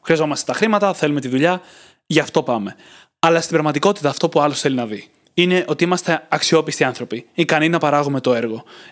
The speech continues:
άξιοι εμπιστοσύνης και εννοείται αρκετά ικανοί να λειτουργήσουμε στα πλαίσια μιας ομάδας. Αυτά είναι πράγματα που θέλουμε να είμαστε. Δεν θέλουμε να επικοινωνήσουμε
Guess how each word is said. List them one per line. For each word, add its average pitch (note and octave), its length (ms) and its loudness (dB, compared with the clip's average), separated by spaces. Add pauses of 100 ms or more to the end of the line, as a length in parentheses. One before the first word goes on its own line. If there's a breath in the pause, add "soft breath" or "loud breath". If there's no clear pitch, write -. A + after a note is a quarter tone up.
άξιοι E3 540 0 (200 soft breath)
εμπιστοσύνης D3 920 -2 (300 soft breath)
και G#3+ 160 4
εννοείται F3 440 2
αρκετά E3+ 240 0
ικανοί E3 380 0
να D#3 240 0
λειτουργήσουμε D3 520 0
στα D#3+ 100 -4
πλαίσια D3 360 0
μιας D3 280 0
ομάδας. B2 520 -4 (680 soft breath)
Αυτά - 200 0
είναι C4 100 2
πράγματα A#3+ 260 2
που G#3+ 100 -4
θέλουμε F#3 460 2
να D3 100 -2
είμαστε. A2 360 -4 (600 soft breath)
Δεν F3+ 120 2
θέλουμε B3+ 220 4
να B3 60 4
επικοινωνήσουμε F3+ 640 0